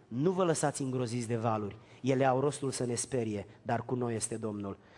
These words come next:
Mi-am permis deja să trec câteva minute peste program. Iertați-mă, vă rog, dar am avut în inima mea acest strigăt al indignării că poporul Domnului este speriat.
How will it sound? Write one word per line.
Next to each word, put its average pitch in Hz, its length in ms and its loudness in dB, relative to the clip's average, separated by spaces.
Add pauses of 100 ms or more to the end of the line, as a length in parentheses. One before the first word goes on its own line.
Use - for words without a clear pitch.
(140)
Mi-am 151 220 6
permis 156 280 2
deja 147 220 2
să 143 120 0
trec 143 160 0
câteva 139 300 2
minute 135 280 0
peste 127 240 -4
program. 127 420 2 (440)
Iertați-mă, 127 600 0
vă 123 140 -2
rog, 127 200 2 (460)
dar 147 280 4 (140)
am 165 120 2
avut 170 260 2
în 190 120 4
inima 165 300 4
mea 127 400 0 (560)
acest 156 340 4
strigăt 160 680 4 (2000)
al 170 180 10
indignării 180 800 4 (120)
că 170 100 4
poporul 185 460 6
Domnului 175 360 4
este 160 220 2
speriat. 151 720 4